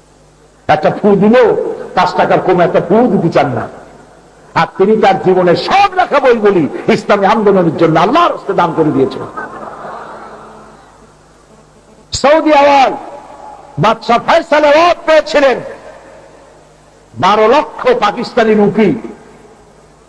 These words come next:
ওনার কাছে যখন খবর এলো ইসলামে বিরাট অবদান রাখার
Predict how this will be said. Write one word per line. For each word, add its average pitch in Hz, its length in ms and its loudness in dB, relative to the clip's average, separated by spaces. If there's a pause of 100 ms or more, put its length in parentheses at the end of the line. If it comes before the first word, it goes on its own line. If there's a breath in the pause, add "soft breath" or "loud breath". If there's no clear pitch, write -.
(640)
ওনার 202 180 2
কাছে 202 180 0
যখন 196 260 0
খবর 190 280 2
এলো 240 200 4
ইসলামে 208 420 0
বিরাট 202 360 2
অবদান 202 320 2
রাখার 185 260 2